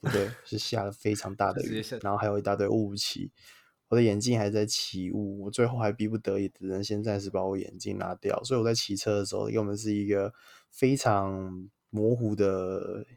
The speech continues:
Speaker 1: 视角在看那个路况，还是看得到了，但是会有点模糊。然后那时候呢，我记得我刹车按得蛮急的，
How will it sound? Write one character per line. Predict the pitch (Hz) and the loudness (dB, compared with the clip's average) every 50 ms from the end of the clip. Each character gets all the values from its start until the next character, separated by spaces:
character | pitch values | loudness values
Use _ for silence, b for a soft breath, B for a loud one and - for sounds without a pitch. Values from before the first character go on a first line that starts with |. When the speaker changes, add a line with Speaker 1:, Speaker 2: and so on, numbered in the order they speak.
| _ _ | _ _
Speaker 1:
视 | - - - - 139 117 104 | -4 -2 0 2 2 2 2
角 | 107 98 85 - | 2 0 0 0
在 | - 104 101 | -2 -4 -4
看 | - - - 101 98 | -4 -4 -4 -4 -2
那 | 98 | -4
个 | 95 95 | -4 -4
路 | 92 101 98 95 95 - | -2 -4 -4 -6 -6 -6
况， | - 98 - - _ b b b b b b | -4 -4 -4 -6 _ b b b b b b
还 | b - 131 | b 2 4
是 | 151 165 | 4 2
看 | - 175 147 | 2 2 2
得 | 110 110 | 2 2
到 | 120 123 104 95 90 | 2 2 2 4 2
了， | 92 | 2
但 | 98 101 101 | 0 0 0
是 | 107 113 | 2 2
会 | 110 107 | 4 4
有 | 104 | 4
点 | 101 98 | 2 2
模 | 95 92 92 90 90 95 101 - _ | 0 -2 -2 -2 -2 -4 -6 -8 _
糊。 | - 110 - - b b b b b b b b b 135 139 - | -12 -14 -14 -14 b b b b b b b b b -20 -8 -2
然 | 110 113 | 2 4
后 | 139 165 | 6 6
那 | 165 156 | 6 6
时 | 147 135 131 | 6 4 6
候 | 131 131 120 | 6 6 6
呢， | 113 110 | 4 4
我 | 104 98 | 2 2
记 | 98 - 113 104 | 0 2 4 4
得 | 101 95 | 4 4
我 | 95 90 87 87 90 - - | 4 2 2 0 -2 -6 -8
刹 | - - - 95 95 | -2 2 4 4 4
车 | 104 101 - - 104 101 98 98 107 117 - _ _ _ _ _ _ _ - | 4 2 0 -2 -2 -2 -2 -4 -6 -8 -12 _ _ _ _ _ _ _ -4
按 | 151 127 101 | -2 0 0
得 | 95 90 | 0 0
蛮 | 87 87 90 95 92 | 0 -2 -2 -2 -4
急 | - - - - - - | -4 -4 -6 -6 -10 -8
的， | - - - | -8 -8 -6